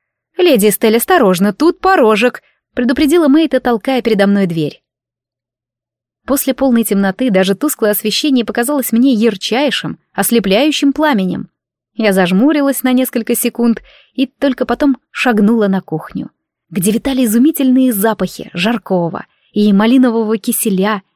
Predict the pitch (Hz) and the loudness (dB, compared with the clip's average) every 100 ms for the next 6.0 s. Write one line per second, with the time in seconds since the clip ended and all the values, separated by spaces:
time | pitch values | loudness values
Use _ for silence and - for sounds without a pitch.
0 | _ _ _ _ 233 - 240 240 - 254 | _ _ _ _ -6 0 2 2 0 0
1 | 226 233 - 196 175 180 160 - - - | 0 0 0 -2 0 -2 -4 -8 -14 -16
2 | _ _ _ _ 160 214 - 254 214 208 | _ _ _ _ -8 -6 -4 -2 0 2
3 | 220 240 247 220 220 269 233 226 208 277 | 4 4 2 -2 0 2 2 2 2 0
4 | 294 254 247 - - _ _ - - 233 | 0 0 -2 -4 -14 _ _ -6 -4 -4
5 | - 202 202 196 165 160 - 185 - - | -2 0 2 0 -2 -6 -8 -14 -14 -18